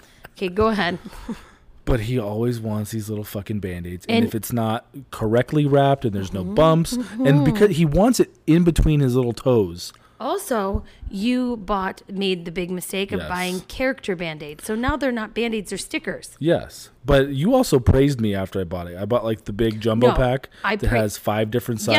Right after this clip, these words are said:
Speaker 2: sizes.
Speaker 1: It has the plain ones, but then there was a bonus box of Toy Story, which was very thoughtful of you.
Speaker 2: Yeah.
Speaker 1: But it has become, I want Tuya, I want Woody, I want Forky, I want
Speaker 2: Yep.
Speaker 1: Bo Peep. And it's just like,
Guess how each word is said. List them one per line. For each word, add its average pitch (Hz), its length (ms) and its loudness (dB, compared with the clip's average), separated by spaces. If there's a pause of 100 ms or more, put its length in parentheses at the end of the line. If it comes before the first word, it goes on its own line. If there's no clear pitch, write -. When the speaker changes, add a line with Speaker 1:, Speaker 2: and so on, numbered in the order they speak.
(160)
Speaker 2:
sizes. 107 440 -2 (140)
Speaker 1:
It 208 120 -8
has 226 180 -4
the 208 100 -4
plain 285 400 -2
ones, 156 240 -6
but 190 180 -12
then 190 280 -6
there 202 100 -2
was 202 160 -2
a 170 60 -8
bonus 247 420 -4
box 170 340 -6
of 170 180 -16
Toy 240 220 -4
Story, 170 240 -8
which 277 200 -8
was 370 100 -6
very 359 200 -2
thoughtful 339 380 -4
of 175 120 -4
you. 156 140 -10 (100)
Speaker 2:
Yeah. 107 160 -8 (240)
Speaker 1:
But 254 100 2
it 214 120 4
has 233 180 -2
become, 208 800 -2 (440)
I 208 200 -2
want 226 320 -6
Tuya, 196 680 -4
I 185 180 -6
want 202 340 -6
Woody, 208 520 -2
I 220 220 -2
want 226 340 -6
Forky, 240 540 -6 (100)
I 208 200 -2
want 220 340 -4 (100)
Speaker 2:
Yep. - 240 -8 (360)
Speaker 1:
Bo 226 180 0
Peep. 190 420 -6
And 196 140 -8 (160)
it's - 220 -8
just 233 240 -6
like, 196 240 -4